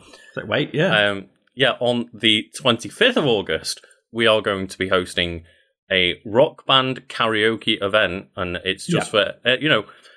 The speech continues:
Speaker 2: any of our U K listeners that happen to be able to get down to Sheffield for the twenty-fifth of August, um, at eight P M in the Meltdown Gaming Bar in Sheffield. Is that correct?
Speaker 1: Mm-hmm. That is correct, yes.
Speaker 2: Yeah, we'll be playing Rock Band, and, you know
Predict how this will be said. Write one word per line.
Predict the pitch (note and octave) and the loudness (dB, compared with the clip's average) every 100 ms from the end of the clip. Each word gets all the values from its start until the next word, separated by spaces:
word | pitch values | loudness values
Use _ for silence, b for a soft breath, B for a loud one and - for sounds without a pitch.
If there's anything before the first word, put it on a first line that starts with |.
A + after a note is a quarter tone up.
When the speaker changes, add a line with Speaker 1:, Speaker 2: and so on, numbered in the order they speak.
| b - | b -8
Speaker 2:
any | C3 C#3+ | -4 -2
of | C#3 | 0
our | C#3 | 0
U | B2+ B2 | 0 -6
K | B2+ A#2 | -2 0
listeners | G#2+ G#2+ A2 G2 F#2+ | 0 -2 0 -2 0
that | F#2 F2 - - - | 2 0 -2 -12 -4
happen | A#2 - G#2 | -2 0 -4
to | - | 0
be | G2+ | 2
able | F#2+ G2 | 2 0
to | G2+ | -8
get | F2+ A#2 A2+ | -2 0 0
down | A2 G#2 | -2 -2
to | - | -2
Sheffield | A2 - G2 F#2+ F2+ F#2 b b b - | -2 0 0 0 -2 -8 b b b -14
for | F#2+ | -12
the | F#2+ | -4
twenty-fifth | C3+ B2 A#2 G#2+ | -2 0 0 0
of | |
August, | F#2+ F#2 F2+ F#2 - - | 0 2 2 0 -4 -6
um, | F2+ E2+ E2 | 0 2 0
at | D#2 E2 | -4 -2
eight | C3+ C#3 | -2 0
P | A#2 | 0
M | G2 G2 G2 b b b - | 0 -2 -8 b b b -6
in | G2 F#2 E2+ | -4 -2 -2
the | F#2 F2+ F2+ F#2+ A2+ | -2 0 -2 -2 -2
Meltdown | A#2+ B2+ C3 A#2 A#2 | -2 0 0 0 0
Gaming | A#2 B2 B2 | -2 -2 -2
Bar | B2 B2+ | 0 0
in | C3 | -2
Sheffield. | - C3+ C3+ C#3 C#3 | -2 -2 0 -2 -2
Is | - | -4
that | C3+ - | -4 0
correct? | C3 C3 | 0 2
Speaker 1:
Mm-hmm. | A2+ B2+ D3+ - _ - | 2 2 0 -4 _ -2
That | A2+ | 0
is | G#2 | 0
correct, | A#2+ G#2+ A#2+ | 0 2 4
yes. | C3+ - - - | 2 0 -12 -4
Speaker 2:
Yeah, | G2+ | 0
we'll | A2 A2+ | 2 0
be | G2+ G2+ | 0 -2
playing | G2+ - F#3+ D3+ | -2 0 0 2
Rock | B2+ A#2+ | 0 0
Band, | A#2+ A#2 A#2 A2+ | 0 0 0 0
and, | A2 G2 F#2+ | 0 0 -4
you | A2 G2 | -4 0
know | E2 | 0